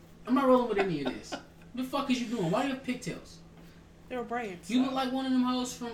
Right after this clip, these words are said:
Speaker 1: uh, Laguna Beach.
Speaker 2: Okay, next topic, 'cause I don't,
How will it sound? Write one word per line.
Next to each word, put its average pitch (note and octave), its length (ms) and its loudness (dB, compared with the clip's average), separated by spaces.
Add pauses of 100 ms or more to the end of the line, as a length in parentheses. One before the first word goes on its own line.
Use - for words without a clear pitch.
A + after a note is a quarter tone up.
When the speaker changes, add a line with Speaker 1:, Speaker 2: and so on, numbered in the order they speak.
Speaker 1:
uh, G#3+ 180 0
Laguna G#3+ 360 -2
Beach. G3+ 320 -8 (520)
Speaker 2:
Okay, C4+ 340 2
next B3+ 280 2
topic, G3 340 -2
'cause D4 180 4
I E4+ 140 12
don't, - 560 8